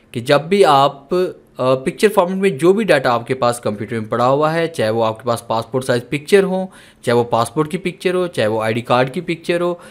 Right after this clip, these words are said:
कुछ भी data ऐसा है जो आपने picture format में computer में रखा हुआ है, उसको आप page पर ला सकते हैं picture के ज़रिए। और हम picture पे click करते हैं। picture पे click करने के बाद आपके सामने insert picture का ये box open होगा,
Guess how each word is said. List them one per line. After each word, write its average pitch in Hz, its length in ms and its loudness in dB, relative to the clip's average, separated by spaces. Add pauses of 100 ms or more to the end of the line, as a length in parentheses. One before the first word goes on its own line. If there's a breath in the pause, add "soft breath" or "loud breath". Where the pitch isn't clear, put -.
(240 loud breath)
कुछ 262 320 0
भी 190 220 0
data 190 320 2
ऐसा 131 300 0
है 165 220 2
जो 147 180 0
आपने 123 480 -2
picture 131 340 -4
format 107 520 -2
में 165 240 -4
computer 107 420 -6
में 131 180 -2
रखा 101 260 -8
हुआ 85 220 -8
है, 92 180 -14 (480 soft breath)
उसको 143 240 -2
आप 131 180 2
page 107 220 -4
पर 202 320 -4
ला 113 280 2
सकते 110 320 -12
हैं 196 140 -8 (100)
picture 104 300 -8
के 92 120 -12
ज़रिए। 80 360 -16 (880 soft breath)
और 107 360 2
हम 107 220 -4
picture 117 280 -4
पे 120 100 -2
click 139 260 -4
करते 170 280 2
हैं। 214 220 -6
picture 123 240 -6
पे 127 100 0
click 131 260 -2
करने 117 200 -2
के 120 140 -4
बाद 113 260 0
आपके 110 300 -4
सामने 113 360 -4
insert 139 440 2
picture 117 260 -4
का 117 160 -2
ये 113 180 -2
box 107 360 -2
open 160 220 -2
होगा, 151 280 -2